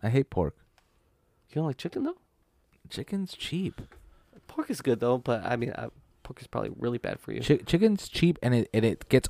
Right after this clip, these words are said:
Speaker 1: old quick. Like, I can have chicken three days in a row and be like, "Oh, okay, I'm over it."
Speaker 2: Okay.
Speaker 1: I have steak or any kind of beef three days in a row, I'm still
Speaker 2: Yeah,
Speaker 1: like,
Speaker 2: yeah.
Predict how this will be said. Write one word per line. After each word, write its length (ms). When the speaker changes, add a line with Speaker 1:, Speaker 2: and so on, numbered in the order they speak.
Speaker 1:
old 260
quick. 260
Like, 200
I 100
can 100
have 140
chicken 240
three 140
days 180
in 80
a 20
row 180
and 180
be 120
like, 160
"Oh, 200
okay, 160
I'm 100
over 220
it." 120
Speaker 2:
Okay. 260
Speaker 1:
I 140
have 300
steak 460
or 220
any 160
kind 160
of 80
beef 220
three 200
days 220
in 60
a 40
row, 220
I'm 180
still 220
Speaker 2:
Yeah, 60
Speaker 1:
like, 260
Speaker 2:
yeah. 180